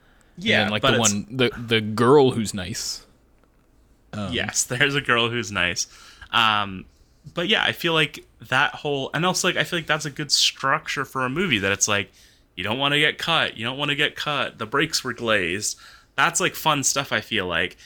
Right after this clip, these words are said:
Speaker 1: and that creates stakes, whereas you're, it's like, you have to finish fourth so we can get your racing license so that you can enter a racing circuit.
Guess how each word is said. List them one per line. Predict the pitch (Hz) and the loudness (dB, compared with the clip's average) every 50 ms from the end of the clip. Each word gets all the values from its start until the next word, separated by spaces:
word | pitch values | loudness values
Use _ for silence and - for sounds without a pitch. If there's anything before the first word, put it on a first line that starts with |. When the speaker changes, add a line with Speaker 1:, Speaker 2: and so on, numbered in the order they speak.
| - - _ - | -20 -20 _ -10
Speaker 1:
and | 120 120 117 | -4 0 2
that | 131 139 135 - - | 2 2 2 0 -4
creates | - - - 117 117 113 - | -8 -6 -4 -4 -2 0 0
stakes, | - - - 208 202 170 139 - - - | 0 2 2 2 2 2 2 -2 -4 -4
whereas | 123 117 113 113 110 104 - - - - 113 - | -2 -2 -2 -2 -2 -4 -6 -8 -10 -14 -8 -6
you're, | 123 120 120 - - | -4 -6 -6 -6 -8
it's | 117 120 - - | -6 -2 0 2
like, | 117 107 104 - - - - - _ _ _ _ _ _ - | 2 2 0 -2 -8 -20 -20 -20 _ _ _ _ _ _ -8
you | 123 127 | -6 -2
have | - - - 175 180 - - | 0 2 2 2 2 0 0
to | 190 - | -2 -2
finish | - - - 175 175 185 185 180 - - - | -2 -2 -2 0 2 4 4 4 4 2 2
fourth | - - - - - 160 180 185 175 147 120 110 - - | 0 -4 -8 -8 -6 -2 0 2 2 2 2 0 -2 0
so | - - - 131 127 | 0 2 2 0 0
we | 123 139 135 | -2 -4 -4
can | - - 139 123 | -4 -4 -6 -6
get | 110 - 139 151 147 - - | -4 -2 -2 -2 -2 -2 -6
your | 147 151 151 151 143 | -4 -4 -2 -2 -2
racing | 127 117 110 117 135 160 180 151 - - 151 135 117 110 107 | -4 -4 -2 0 0 2 2 4 2 2 2 2 0 -2 -4
license | 101 95 98 101 104 - - - 113 104 101 - - | -2 0 2 2 2 2 0 0 -2 -2 -4 -2 0
so | - - - 123 | 0 0 0 0
that | 117 120 82 71 | -2 -2 -4 -4
you | 110 117 131 135 | -4 -4 -4 -6
can | - - 131 120 110 - - - | -6 -4 -2 -2 -2 -2 0 0
enter | 123 147 165 151 - - 160 160 160 156 | 0 0 0 -2 -2 -2 0 -2 -2 0
a | 151 143 135 | 0 -2 -2
racing | 127 139 143 151 147 - - 139 123 113 107 | -2 -2 -2 0 2 0 0 0 -2 -2 -2
circuit. | - - - 110 101 98 - - 92 82 76 - - - | 0 0 0 0 -4 -6 -6 -4 -4 -4 -4 -4 -8 -10